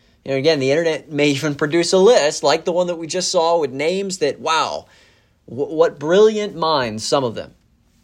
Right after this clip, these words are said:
Others were just kinda off the rocker a bit, but, uh, wow, what a list. And yet, none of them had the power to assure me a home in heaven. That's one person, that's, that's Jesus Christ, God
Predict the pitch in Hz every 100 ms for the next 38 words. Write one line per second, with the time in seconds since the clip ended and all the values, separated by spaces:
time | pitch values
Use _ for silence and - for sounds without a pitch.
0 | _ _ _ - - 117 110 104 98 113
1 | - _ - 104 101 98 - 98 104 -
2 | - 95 92 90 - 92 - - - _
3 | _ - - - 90 92 _ _ _ _
4 | - 139 175 107 120 226 202 135 - -
5 | - - 110 131 147 196 - _ _ 135
6 | 131 147 170 202 180 180 180 190 185 -
7 | - 147 151 - 151 107 104 98 98 -
8 | _ _ _ - 120 - 127 113 123 139
9 | 147 90 - 113 117 104 107 80 - _
10 | _ _ _ _ _ _ _ _ _ 95
11 | 110 - 135 123 113 104 104 101 90 -
12 | - _ _ _ _ _ - 107 - -
13 | 107 98 - - 104 - - - 123 117
14 | 139 147 147